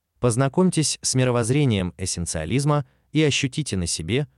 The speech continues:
его мощные техники, способные подарить свободу и гармонию. Цифровой минимализм. Фокус и осознанность в шумном мире. Кэл Ньюпорт. Мы стали использовать новые технологии по незначительным причинам,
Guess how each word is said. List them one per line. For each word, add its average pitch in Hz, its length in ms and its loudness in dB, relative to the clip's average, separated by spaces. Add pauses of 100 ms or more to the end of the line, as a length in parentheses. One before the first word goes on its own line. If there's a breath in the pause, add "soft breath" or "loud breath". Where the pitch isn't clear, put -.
(120)
его 143 240 2
мощные 123 460 0
техники, 110 680 -4
способные 160 640 2
подарить 98 360 0
свободу 123 640 0
и 131 100 0
гармонию. 78 580 -4 (1400)
Цифровой 127 500 0
минимализм. 101 680 0 (240)
Фокус 175 480 0
и 139 80 2
осознанность 117 760 0
в - 40 -12
шумном 92 340 -2
мире. 78 360 -4 (500)
Кэл 175 340 2
Ньюпорт. 120 600 0 (800)
Мы 143 180 4
стали 151 340 2
использовать 117 680 0
новые 113 380 2
технологии 135 720 0
по 127 120 -2
незначительным 117 760 0
причинам, 71 560 -6